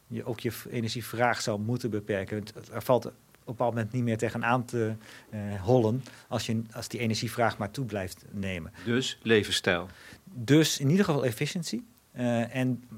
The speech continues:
Speaker 1: mogelijk ook levensstijl.
Speaker 2: Wat,
Speaker 1: Eh,
Speaker 2: wat bedoel je met efficiëntie?
Speaker 1: ja, dus, eh, we kunnen gewoon ook, eh, veel efficiënter met onze energie omgaan. Dus, eh, fabrieken efficiënter maken, eh, elektriciteitscentrales efficiënter maken, efficiënter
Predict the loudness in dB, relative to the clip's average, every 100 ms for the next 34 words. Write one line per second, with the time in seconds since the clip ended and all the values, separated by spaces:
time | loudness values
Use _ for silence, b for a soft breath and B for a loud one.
0 | -4 4 6 6 2 0 0 -2 -4 -6
1 | -6 -6 -6 -10 -8 -6 -4 -4 0 0
2 | 0 -4 -8 -10 -12 -16 B -6 0 2
3 | 2 0 2 4 6 4 B -2 4 6
4 | 4 4 4 4 2 -4 _ -6 -4 2
5 | 4 4 -2 -4 0 0 0 -4 -4 -6
6 | -4 -6 -4 -4 -6 -6 -6 -6 -8 -8
7 | -10 -12 -8 -2 0 0 -4 -4 -4 -6
8 | -6 -6 -4 -6 -6 -10 B B -8 -6
9 | -6 -8 -10 -6 0 0 0 0 0 0
10 | -4 -10 -10 -10 -8 -8 -6 -8 -10 -12
11 | -8 -4 -2 -2 -2